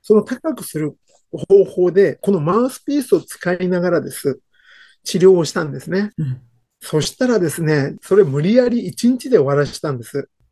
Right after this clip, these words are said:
Speaker 1: そしたらその方がですね、最初なんか変だななんて言ってたんですけど、マウスピースを入れながら、その治療を受けた翌日には、
Speaker 2: はい。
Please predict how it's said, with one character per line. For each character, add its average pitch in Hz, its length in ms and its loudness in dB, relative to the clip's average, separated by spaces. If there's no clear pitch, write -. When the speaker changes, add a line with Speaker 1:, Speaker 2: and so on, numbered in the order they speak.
Speaker 1:
そ 135 200 -2
し - 80 -8
た 196 120 0
ら 170 140 2
そ 151 140 -6
の 165 220 -4
方 170 300 -2
が 143 140 -2
で 127 120 -2
す 131 200 -8
ね、 131 520 -2
最 185 240 2
初 185 180 0
な 160 140 0
ん 247 220 0
か 208 100 2
変 170 220 2
だ 147 120 0
な 143 220 2
な 131 120 -2
ん 127 60 -6
て 147 140 -2
言 139 120 -2
っ - 20 -8
て - 160 -10
た 175 100 0
ん 139 80 -2
で 123 80 -8
す - 40 -16
け 147 120 -4
ど、 151 280 4
マ 151 160 0
ウ 247 140 2
ス - 200 -14
ピ 285 220 -4
ー 254 40 -4
ス - 180 -6
を - 180 -4
入 135 140 -2
れ 139 100 4
な 139 160 -2
が 135 160 -10
ら、 131 280 -4
そ - 180 -6
の 160 120 0
治 - 240 -6
療 160 140 0
を 147 180 0
受 143 260 -4
け - 40 -20
た 127 320 -6
翌 135 280 -4
日 185 320 -6
に 180 120 0
は、 123 300 -4
Speaker 2:
は 180 180 -4
い。 131 140 -6